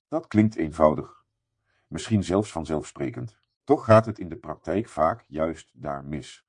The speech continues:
Veel complexe dossiers lopen niet vast omdat er helemaal geen informatie is.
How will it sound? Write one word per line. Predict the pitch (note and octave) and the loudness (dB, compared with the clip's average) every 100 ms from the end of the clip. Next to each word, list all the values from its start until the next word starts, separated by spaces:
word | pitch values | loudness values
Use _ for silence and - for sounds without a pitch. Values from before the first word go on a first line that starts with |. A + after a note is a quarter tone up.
| _ _ | _ _
Veel | - C#3 | 6 6
complexe | A#3+ B2+ G#2+ A2+ - E2 | 6 0 2 2 2 -4
dossiers | F#2 F#2 G2 G#2 | -4 0 0 0
lopen | E2 F2+ F#2 E2+ | 0 0 0 -4
niet | E2 A#2 | -6 -6
vast | - F2 B2 _ - | -2 -4 -4 _ -14
omdat | E2 D#2+ D#2+ | -10 -8 -10
er | D#2 | -10
helemaal | D2+ G2+ F#2+ E2 D2+ | -4 -4 -4 -6 -6
geen | - F2+ G2+ G3+ | -6 -6 -6 -8
informatie | D#2+ D2+ D2 D2 C#2 - D2+ | -14 -10 -8 -8 -10 -12 -12
is. | D2 - - | -12 -14 -20